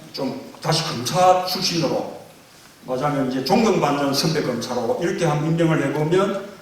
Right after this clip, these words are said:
이분은 검찰하고 같이 이렇게 하는 것은 또 잘 하는데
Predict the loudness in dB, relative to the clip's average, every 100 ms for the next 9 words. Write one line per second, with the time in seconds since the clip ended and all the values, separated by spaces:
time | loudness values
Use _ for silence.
0 | -8 -2 0 2 2 2 2 -4 -8 -16
1 | -20 -8 -4 -2 0 2 2 2 0 2
2 | 2 0 -2 0 0 0 0 -2 -4 -4
3 | -4 -4 -4 -4 -2 0 0 0 -2 -6